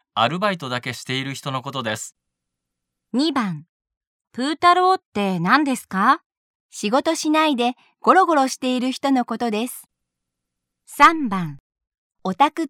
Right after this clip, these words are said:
Speaker 3: て何ですか？
Speaker 2: 家に引きこもって興味分野にどっぷりハマっている人です。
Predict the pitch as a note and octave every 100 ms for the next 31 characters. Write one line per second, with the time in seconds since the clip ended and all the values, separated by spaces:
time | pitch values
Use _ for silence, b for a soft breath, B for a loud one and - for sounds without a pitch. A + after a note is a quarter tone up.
0 | _ C#4+ C#4 - A3+ C#4+ C#4 G#3+ - F3
1 | A#3+ F#4 _ _ _ _ _ _ - A3
2 | C4+ B3+ A3 - - A3 D4 C#4+ D4 -
3 | A3 G#3+ _ _ G#3 A3+ D4 E4 E4+ F4+
4 | D#4 A3+ F3+ E3 - - D4+ B3 F3+ G3+
5 | - D4 D#4 D#4 - D#4+ C#4+ C4 C4+ -